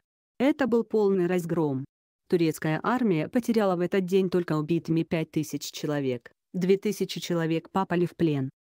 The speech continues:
Русские войска захватили богатые трофеи, почти всю артиллерию турецкой армии, около пятидесяти орудий, огромный армейский походный лагерь османов с тысячами шатров и палаток, весь обоз с продовольственными запасами и боеприпасами.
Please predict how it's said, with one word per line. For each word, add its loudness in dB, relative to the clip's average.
Русские 0
войска -2
захватили 0
богатые 0
трофеи, -4
почти -4
всю -2
артиллерию 2
турецкой 0
армии, -2
около 2
пятидесяти -2
орудий, 0
огромный 2
армейский 0
походный -4
лагерь 2
османов 0
с -16
тысячами 0
шатров -2
и -4
палаток, -6
весь 2
обоз 2
с -12
продовольственными -2
запасами -2
и -4
боеприпасами. -2